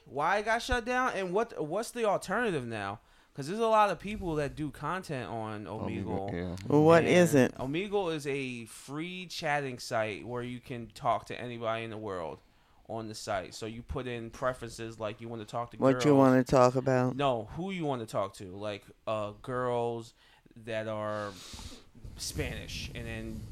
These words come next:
Speaker 1: th-, those people will come up, and then you press a button. If you don't wanna talk to them, you can skip 'em. Like, and then you just talk to 'em. But most times when I see Omegle, it's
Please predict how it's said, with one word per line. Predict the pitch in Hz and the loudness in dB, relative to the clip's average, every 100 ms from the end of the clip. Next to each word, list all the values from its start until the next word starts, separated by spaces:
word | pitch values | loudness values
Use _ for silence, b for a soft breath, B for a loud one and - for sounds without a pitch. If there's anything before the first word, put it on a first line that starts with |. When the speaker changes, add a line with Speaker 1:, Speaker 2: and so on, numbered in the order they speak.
| - | -14
Speaker 1:
th-, | - 120 | -16 -4
those | 147 139 135 | 2 2 0
people | - 143 123 120 | -4 -8 -6 -2
will | 117 | -2
come | - 123 117 | -4 -6 0
up, | 110 - - b b b - | -2 -2 -12 b b b -10
and | 113 | -8
then | 110 104 107 | -6 -8 -10
you | 123 | -10
press | - 139 127 | -4 -4 -4
a | |
button. | 117 113 90 113 110 | -4 -2 -2 -4 -8
If | 110 | -8
you | 120 | -6
don't | 123 120 | -4 -2
wanna | 113 | -2
talk | 123 110 | 0 0
to | 117 | -2
them, | 107 | -8
you | 110 | -10
can | - 95 | -12 -12
skip | - 110 101 | -10 -8 -8
'em. | 90 - - _ - _ - | -10 -14 -16 _ -20 _ -14
Like, | 95 - | -12 -12
and | 110 | -10
then | 113 | -10
you | 104 | -10
just | 107 101 | -12 -10
talk | - 95 | -4 -4
to | 98 87 | -6 -10
'em. | 95 | -10
But | 98 - | -10 -8
most | 127 139 165 - | -2 0 0 -2
times | 143 135 | -2 -2
when | 127 | -2
I | 113 | -4
see | - 120 113 104 | -4 -8 -8 -8
Omegle, | - 110 113 120 117 113 85 | -6 -6 -6 -6 -4 -4 -4
it's | 104 - | -8 -12